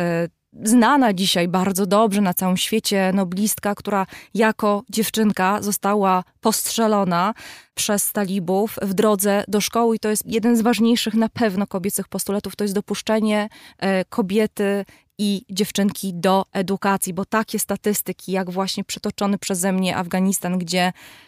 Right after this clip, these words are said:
tylko trzydzieści siedem procent kobiet pisze i, i, i czyta.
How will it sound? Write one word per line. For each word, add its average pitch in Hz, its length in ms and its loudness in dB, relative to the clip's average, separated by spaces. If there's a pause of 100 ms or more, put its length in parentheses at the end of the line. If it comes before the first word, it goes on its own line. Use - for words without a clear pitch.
(180)
tylko 233 260 2
trzydzieści 196 420 -2
siedem 202 280 -2
procent 196 420 -4
kobiet 202 320 -4
pisze - 320 -4
i, 190 320 -10
i, 190 140 -8
i 185 80 -10
czyta. 202 480 0